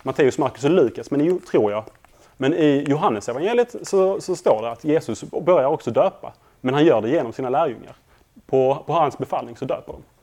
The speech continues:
Eh, och så. Och sen så kommer missionsbefallningen slutligen då, i, i Matteus tjugoåtta, om att de ska gå ut och döpa alla människor.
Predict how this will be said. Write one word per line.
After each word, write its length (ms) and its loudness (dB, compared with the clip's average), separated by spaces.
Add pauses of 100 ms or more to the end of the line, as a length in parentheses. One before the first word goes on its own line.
(600)
Eh, 180 0
och 80 -4
så. 140 -18 (420)
Och 100 -4
sen 100 2
så 80 -2
kommer 220 4
missionsbefallningen 840 -2
slutligen 460 -8
då, 220 -16
i, 340 -16
i 220 -14 (160)
Matteus 400 -6
tjugoåtta, 540 -16 (1040)
om 280 -8
att 80 -6
de 100 -4
ska 100 -10
gå 60 -2
ut 140 -4
och 80 -10
döpa 440 -2
alla 160 -4
människor. 420 -12